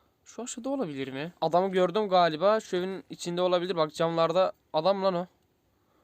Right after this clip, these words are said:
Yo, adam değil ki. Nerede lan bu? Abi var ya, deli oluyorum ya. Şu son adamı var ya, böyle hani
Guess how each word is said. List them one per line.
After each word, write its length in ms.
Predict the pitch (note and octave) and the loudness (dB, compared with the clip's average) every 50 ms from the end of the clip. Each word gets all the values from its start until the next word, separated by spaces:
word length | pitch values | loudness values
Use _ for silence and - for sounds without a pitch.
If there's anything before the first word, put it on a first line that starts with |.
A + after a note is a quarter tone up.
| _ _ _ _ _ _ _ _ _ _ - | _ _ _ _ _ _ _ _ _ _ -4
Yo, 260 | D3+ D#3+ D#3+ D3 C#3 | 0 2 4 6 6
adam 360 | C#3+ C#3+ D3 D3 E3+ F3 F3 E3+ | 6 6 6 4 2 0 0 -2
değil 160 | G3 G3+ D#3+ | -4 -6 -6
ki. 240 | - - C#3 C3+ C3 D3 E3 - - - - - _ _ _ - | -8 -10 -10 -10 -10 -12 -16 -18 -20 -20 -20 -20 _ _ _ -2
Nerede 220 | E3+ G#3+ B3 C4+ | 0 0 2 2
lan 340 | A#3+ G3 G3 A#3 C#4+ C4+ F3 | 2 2 2 2 0 0 0
bu? 240 | D#3+ D#3+ F3 F#3+ G3 - _ _ _ _ _ _ _ _ _ _ _ _ _ _ _ _ _ - - _ _ _ | 0 0 0 -2 -4 -8 _ _ _ _ _ _ _ _ _ _ _ _ _ _ _ _ _ -20 -20 _ _ _
Abi 280 | - F3+ G3 F3 D#3+ D3+ | 2 2 2 2 0 0
var 180 | E3 F3+ F3 | 2 2 2
ya, 80 | D3+ C#3+ - - - - | 0 -2 -4 -10 -14 -14
deli 300 | D3 C#3+ C#3+ E3 E3 F#3+ | -8 -4 -4 0 0 0
oluyorum 440 | F#3 D#3+ B2+ B2 A#2+ A#2+ A2+ A2 A2 | 0 0 -2 -6 -8 -10 -10 -10 -10
ya. 140 | G#2+ A2+ - | -10 -12 -12
Şu 180 | - - F#3 | -10 -8 -10
son 200 | G3 - - A3 - | -6 -4 -4 -2 2
adamı 320 | - E3 E3 F#3 G3 F#3+ F3+ | 2 2 2 2 0 2 2
var 180 | F#3+ A3 G#3+ | 2 2 2
ya, 120 | E3 C#3 C#3 | 0 -2 -2
böyle 220 | D3 E3 F3 E3+ | -2 0 0 2
hani 240 | E3+ E3+ E3+ E3+ | 0 0 0 -4